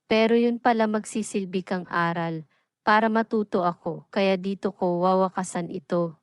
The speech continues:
hihintayin ang tamang tao. Iyong ako ang kahinaan, at ituturing na kamahalan, tunay na mamahalin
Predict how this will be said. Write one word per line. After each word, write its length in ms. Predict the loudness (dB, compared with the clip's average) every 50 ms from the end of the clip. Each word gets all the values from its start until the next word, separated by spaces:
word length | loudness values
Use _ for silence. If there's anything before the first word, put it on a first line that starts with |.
| _
hihintayin 720 | _ -4 -2 -2 -2 -2 -2 -2 -2 0 0 0 -2 -2 -4
ang 160 | -6 -8 -4
tamang 400 | -2 0 0 0 0 -2 -4 -6
tao. 560 | -6 -4 -2 -2 -2 -2 -4 -8 -10 -12 -14 _ _ _ _ _ _ _ -8
Iyong 320 | -4 0 0 0 0 0 0
ako 400 | -2 -2 -2 0 0 0 0 0
ang 160 | -4 -6 -6
kahinaan, 880 | -6 -6 -6 -4 -4 -4 -4 -2 -4 -4 -4 -4 -4 -6 -6 -8 -10 _ _ _ _ -6
at 160 | -4 -4 -4
ituturing 720 | -4 -4 -4 -4 -4 -2 0 2 4 4 4 4 2 2 0
na 80 | -2
kamahalan, 880 | -2 -2 -2 0 -2 -2 0 0 2 2 2 2 0 -2 -4 -4 -6 -10 -14 _ _ _ _
tunay 320 | -2 0 2 2 4 2
na 160 | 2 2 0
mamahalin 800 | 0 0 0 0 0 -2 -2 -2 -2 -2 -2 -2 -4 -4 -6 -6